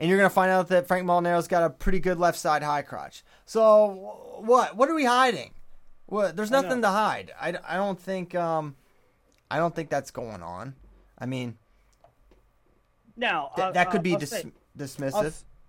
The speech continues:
Speaker 2: I'll say this. They certainly sa-, scouted Snyder. They cer-, they certainly scouted Snyder, but, uh, they had that tape from the World Championships anyway. That's, you know, uh,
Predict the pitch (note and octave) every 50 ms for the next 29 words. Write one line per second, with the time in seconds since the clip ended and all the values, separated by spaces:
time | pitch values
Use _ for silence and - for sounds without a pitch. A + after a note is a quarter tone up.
0 | _ _ _ _ _ - - - - - G3 G3 - - C#4 G#3+ F3 F3 C4+ C4+
1 | G#3 F3+ F3+ F#3+ - - _ _ _ _ _ _ - - - - - - - -
2 | - - _ _ _ _ - _ _ _ _ _ _ _ - D#3+ G3 F3+ - A#3+
3 | C4 - F#3+ G3 F#3 - - A#3 - - - - - A#3 A3+ F#3+ D3+ B2+ - -
4 | G#3+ A#3 A3 C#3 B2 A#2+ C3+ D3 - _ _ _ _ _ _ _ _ _ _ _
5 | _ _ - - - - - - - - - A3 - - _ _ _ _ - F3+
6 | E3+ - B3 G3+ E3+ F3 - - - - F#3 D#3+ C#3 - - A#3 G3+ E3+ E3 -
7 | _ - C#4+ C4 G#3 G3+ - _ _ _ _ _ _ _ _ _ _ _ _ _
8 | - G3+ G3 F#3+ F#3 F3 F3 - - C4+ C4+ B3+ B3 A#3 G3+ - - A#3 A3 -
9 | G3+ F#3+ F#3+ F3 F#3+ G3 F#3 F#3 - F#3+ F#3+ F#3+ F#3+ F#3+ F3+ - - F3 - D#3+
10 | F3 A3 F#3 A#2 G2 G#2+ - C#3 D#3 D3+ E3+ F3 E3+ - _ _ - D#3 D#3 C#3+
11 | D3 - _ _ _ _ _ _ _ - E3+ E3 E3 E3 E3 E3 E3